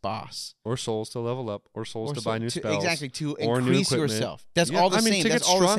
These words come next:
Speaker 2: stronger, sure.
Speaker 1: category.
Speaker 2: To get stronger is, like, a general thing as
Speaker 1: Yeah.
Speaker 2: a character.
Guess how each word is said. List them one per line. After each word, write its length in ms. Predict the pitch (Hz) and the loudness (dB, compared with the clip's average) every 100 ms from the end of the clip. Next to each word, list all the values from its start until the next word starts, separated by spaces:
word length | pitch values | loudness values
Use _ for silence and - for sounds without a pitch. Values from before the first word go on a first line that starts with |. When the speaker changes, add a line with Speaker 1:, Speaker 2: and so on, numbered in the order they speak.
| 151 | 2
Speaker 2:
stronger, 140 | 113 190 | 0 -2
sure. 180 | 165 | -2
Speaker 1:
category. 220 | 92 139 - 165 | -4 -10 -16 -14
Speaker 2:
To 80 | 165 | -6
get 120 | 226 | -2
stronger 340 | - 180 160 135 | 0 0 2 0
is, 100 | 117 | 0
like, 60 | 113 | -2
a 80 | |
general 340 | 110 143 120 101 | -2 0 0 -2
thing 260 | - 101 92 | -4 -6 -4
as 100 | 294 | -4
Speaker 1:
Yeah. 160 | - | -4
Speaker 2:
a 40 | - | 0
character. 540 | 190 143 104 92 85 | 2 2 -2 -10 -14